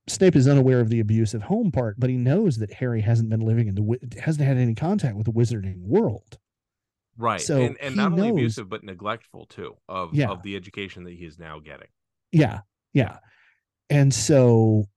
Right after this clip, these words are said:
Speaker 1: you know, Snape just, like, you know, immediately turns it into the situation of, uh, "Look how much smarter I am than this eleven-year-old."
Speaker 2: <laughs> Okay. Have
Speaker 1: Like,
Speaker 2: we, have we
Speaker 1: like,
Speaker 2: each
Speaker 1: "Fuck
Speaker 2: had
Speaker 1: you. How
Speaker 2: colleagues
Speaker 1: old are
Speaker 2: like
Speaker 1: you?"
Speaker 2: that, though?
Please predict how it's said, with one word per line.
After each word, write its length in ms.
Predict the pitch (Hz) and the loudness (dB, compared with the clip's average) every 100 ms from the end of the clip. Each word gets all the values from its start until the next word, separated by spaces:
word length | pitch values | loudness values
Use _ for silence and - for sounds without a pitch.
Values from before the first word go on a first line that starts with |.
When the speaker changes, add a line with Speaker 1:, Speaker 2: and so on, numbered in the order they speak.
| _ | _
Speaker 1:
you 140 | - 160 | 0 2
know, 320 | 113 98 98 | 4 2 0
Snape 380 | - - 143 135 | -4 -2 0 2
just, 240 | 120 120 - - | 2 0 0 -6
like, 220 | 120 107 - _ - | -2 -2 -4 _ -2
you 100 | 147 | 0
know, 140 | 117 | 0
immediately 560 | 120 123 143 180 147 120 | 0 0 2 0 0 -2
turns 300 | - 131 117 | -2 -4 -2
it 60 | 113 | -2
into 160 | 110 | -2
the 100 | 110 | -4
situation 580 | 104 117 120 160 - 110 | -6 -4 -2 -2 -2 -6
of, 380 | 120 110 104 101 _ _ _ _ _ _ - | -2 0 0 -4 _ _ _ _ _ _ -4
uh, 200 | 117 113 | -4 0
"Look 240 | 131 123 | 0 0
how 120 | 165 | 0
much 180 | 127 117 | 2 0
smarter 440 | - 139 165 151 - | -4 -4 -2 -4 -2
I 120 | 113 | -2
am 420 | 110 107 101 101 | -2 -2 -4 -6
than 360 | 139 113 117 113 | -2 2 4 4
this 240 | 113 101 | 4 2
eleven-year-old." 920 | 101 90 120 110 85 80 76 - 113 - _ _ _ _ _ _ _ _ | -2 -2 -2 -2 -6 -12 -12 -14 -16 -18 _ _ _ _ _ _ _ _
Speaker 2:
<laughs> 80 | 160 _ _ _ _ _ _ _ _ - | -16 _ _ _ _ _ _ _ _ -8
Okay. 320 | 127 123 101 - _ _ _ | -8 -6 -10 -12 _ _ _
Have 100 | 131 139 | -2 4
Speaker 1:
Like, 140 | 147 131 | 6 4
Speaker 2:
we, 200 | - - - | 0 -2 -10
have 240 | 123 117 | -10 -6
we 80 | 123 | -2
Speaker 1:
like, 120 | 143 | -2
Speaker 2:
each 120 | 143 | -2
Speaker 1:
"Fuck 140 | - 180 | 0 0
Speaker 2:
had 100 | 127 | 2
Speaker 1:
you. 120 | 127 | 4
How 120 | 120 | 4
Speaker 2:
colleagues 240 | 131 190 165 | 4 4 4
Speaker 1:
old 160 | 175 175 | 4 2
are 20 | |
Speaker 2:
like 100 | 160 | 0
Speaker 1:
you?" 100 | 143 | 0
Speaker 2:
that, 180 | 147 - | -2 -4
though? 260 | - 76 71 | -12 -14 -16